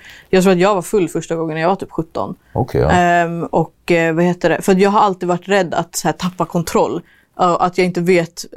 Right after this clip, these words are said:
Speaker 1: vad jag gör, typ. Och jag, jag visste ju inte hur man var när man var full och så här. Jag hade väl så här druckit, eller blivit lite lullig kanske, men jag hade
Speaker 2: Mm.
Speaker 1: aldrig, liksom, varit full. Ehm, och sen så efter det så tror jag att eh,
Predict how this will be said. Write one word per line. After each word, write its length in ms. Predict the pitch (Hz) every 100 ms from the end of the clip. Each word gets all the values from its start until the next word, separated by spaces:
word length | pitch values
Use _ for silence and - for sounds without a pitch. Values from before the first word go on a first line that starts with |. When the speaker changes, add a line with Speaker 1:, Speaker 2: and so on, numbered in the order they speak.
| - -
Speaker 1:
vad 220 | 180 170
jag 100 | 165
gör, 320 | 240 - - -
typ. 220 | - -
Och 100 | -
jag, 180 | 185 180
jag 120 | 175
visste 280 | 185 185 -
ju 40 | 170
inte 140 | 165
hur 140 | 165
man 220 | 165 165 165
var 120 | 160
när 100 | 160
man 80 | 156
var 80 |
full 300 | 160 - 175
och 100 | 151
så 80 | -
här. 80 | -
Jag 100 | 175
hade 180 | 180 170
väl 140 | 180
så 100 | 170
här 100 | 143 - - _ -
druckit, 440 | 185 185 180 -
eller 140 | 190
blivit 280 | 180 175 170
lite 160 | 170 175
lullig 340 | 175 165 175
kanske, 280 | 175 131 -
men 60 | 156
jag 80 | 175
hade 120 | 160
Speaker 2:
Mm. 60 | 160
Speaker 1:
aldrig, 160 | 160
liksom, 200 | 151 -
varit 140 | 151 -
full. 300 | 175 147 160 _ _ _ _
Ehm, 580 | 185 175 170 170 165 170
och 180 | - 180
sen 220 | 196 190
så 480 | 185 185 175 165 - _ _ _ _ _ _ _ _ _ - _
efter 440 | - 220 - - 180
det 400 | 160 214 180 160
så 140 | -
tror 280 | 165 170 165
jag 100 | 156
att 260 | 156 - - _ _ _ _ -
eh, 360 | 165 151 151